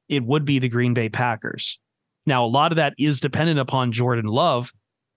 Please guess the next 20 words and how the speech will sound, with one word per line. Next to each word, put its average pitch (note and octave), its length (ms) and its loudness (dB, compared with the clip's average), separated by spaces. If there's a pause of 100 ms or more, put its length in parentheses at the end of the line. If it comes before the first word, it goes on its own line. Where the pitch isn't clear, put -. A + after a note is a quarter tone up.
(800)
but C3+ 120 0
I C#3+ 160 0
do D3 240 0
think C#3+ 260 -2
that B2+ 120 -2
they B2 180 0
have B2+ 200 2
a B2+ 40 -2
legitimate B2 360 0
weapon A#2+ 320 0
in A#2+ 180 0
Christian B2+ 340 -2
Watson, A#2 380 0
and A2+ 80 0
they A2+ 60 0
do A#2+ 220 0
have A#2 380 0
a B2+ 220 0
decent A2+ 640 -4
defense A#2 680 -2